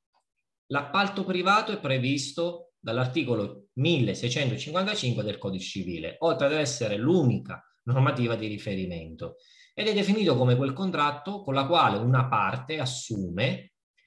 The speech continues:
con organizzazione dei mezzi necessari, con gestione soprattutto a proprio rischio, il compimento di un'opera o di un servizio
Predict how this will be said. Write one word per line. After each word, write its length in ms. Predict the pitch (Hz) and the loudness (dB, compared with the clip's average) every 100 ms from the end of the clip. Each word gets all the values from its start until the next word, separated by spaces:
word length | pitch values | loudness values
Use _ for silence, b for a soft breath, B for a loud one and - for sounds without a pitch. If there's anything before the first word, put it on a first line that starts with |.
| b | b
con 220 | - 123 127 | 0 4 8
organizzazione 880 | 123 120 110 107 - 160 160 135 | 6 4 0 -4 -6 -2 0 2
dei 160 | 95 95 | 2 2
mezzi 320 | 107 120 101 | 2 0 -2
necessari, 640 | 110 98 98 - 160 131 - | -4 -6 -6 2 4 4 0
con 140 | 98 | -6
gestione 420 | 95 - 165 156 | -6 -6 -4 -4
soprattutto 840 | - - - 196 196 240 - 82 - | -4 -6 -8 -8 -6 -6 -8 -14 -14
a 160 | - - | -14 -6
proprio 300 | 160 139 120 | -2 0 2
rischio, 580 | 113 95 - 104 123 127 B B | 0 -2 -6 -6 -6 -8 B B
il 120 | 139 | -6
compimento 540 | 190 190 196 147 113 | -2 0 2 2 0
di 80 | 120 | 0
un'opera 340 | 180 143 101 | -2 -2 -2
o 40 | 120 | -2
di 60 | |
un 100 | 180 | -4
servizio 600 | 208 220 123 98 - - | -4 -4 -4 -6 -8 -14